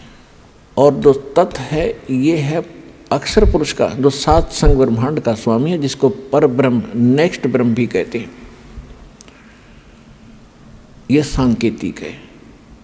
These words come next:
ये इस दास के पास है, कोड वर्ड है ये।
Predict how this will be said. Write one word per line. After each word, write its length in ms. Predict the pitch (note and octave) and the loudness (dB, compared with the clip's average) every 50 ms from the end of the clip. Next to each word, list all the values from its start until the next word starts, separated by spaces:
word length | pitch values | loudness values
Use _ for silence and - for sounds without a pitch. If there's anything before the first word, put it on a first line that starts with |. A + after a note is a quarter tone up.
| - - - - | -20 -18 -8 -2
ये 80 | A#2 A#2+ | 0 0
इस 140 | A2+ - - | 0 -2 -4
दास 320 | - A2+ A2+ A#2+ C3 - | -4 -4 -4 -4 -4 -4
के 120 | - A2 G2+ | -4 -4 -4
पास 360 | - G2 G2+ G#2 G#2 G2+ C#3 | -2 -4 -6 -6 -6 -6 -8
है, 60 | C#3 | -8
कोड 400 | C3+ - - A2+ A#2 A2+ A2+ A2+ | -8 -6 -2 0 0 0 0 -2
वर्ड 260 | G2 F#2+ - - - | -4 -4 -6 -6 -8
है 140 | - - - | -10 -10 -10
ये। 140 | - - | -12 -14